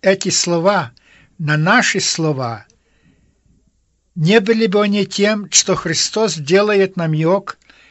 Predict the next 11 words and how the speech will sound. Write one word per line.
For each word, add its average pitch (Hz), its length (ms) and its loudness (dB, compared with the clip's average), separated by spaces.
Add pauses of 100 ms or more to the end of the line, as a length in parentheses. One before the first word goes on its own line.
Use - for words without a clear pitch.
которым 190 460 0
хочет 196 400 -2
спросить - 720 -4 (340)
богатого 160 640 0
юношу, 160 720 -6 (1200)
не 160 200 0
делает 208 640 2
ли 202 300 -2
он 196 280 2
все 214 540 -2 (360)
того, 180 480 0